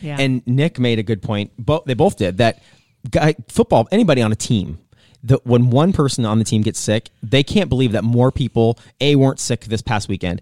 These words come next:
Speaker 1: Right.
Speaker 2: or basketball players too. Like, everybody touches the ball, they spit on their hands, they lick their shoes,
Speaker 1: Mm-hmm.
Speaker 2: they do all this, and, and the fact that they're not always sick constantly.
Speaker 1: Yeah.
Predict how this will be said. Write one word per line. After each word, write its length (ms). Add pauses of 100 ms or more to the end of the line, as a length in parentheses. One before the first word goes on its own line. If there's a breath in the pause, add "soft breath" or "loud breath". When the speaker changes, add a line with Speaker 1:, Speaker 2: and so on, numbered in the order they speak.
(120)
Speaker 1:
Right. 160
Speaker 2:
or 300 (160)
basketball 460
players 360
too. 220
Like, 200
everybody 640 (340 soft breath)
touches 280
the 80
ball, 340 (140)
they 140
spit 320
on 140
their 100
hands, 340
they 120
lick 240
their 200
shoes, 400
Speaker 1:
Mm-hmm. 80
Speaker 2:
they 60
do 160
all 60
this, 100
and, 260 (300 loud breath)
and 280 (460)
the 80
fact 200
that 100
they're 80
not 220
always 380
sick 260
constantly. 760 (120)
Speaker 1:
Yeah. 260